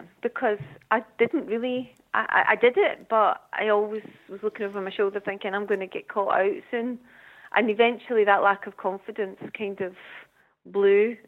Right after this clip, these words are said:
out anything that I wanted to do creatively for a long time,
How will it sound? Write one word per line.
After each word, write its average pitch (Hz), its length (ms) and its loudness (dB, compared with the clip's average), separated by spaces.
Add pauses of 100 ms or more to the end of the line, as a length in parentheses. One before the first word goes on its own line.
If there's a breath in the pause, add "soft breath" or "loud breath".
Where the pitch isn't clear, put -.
(140)
out 202 380 2 (480)
anything 208 400 -6
that 196 100 -2
I - 40 2
wanted 190 360 -6
to - 100 -14
do 196 160 -8
creatively 226 760 -6
for 196 120 -6
a 185 80 -4
long 185 240 -4
time, 226 440 -8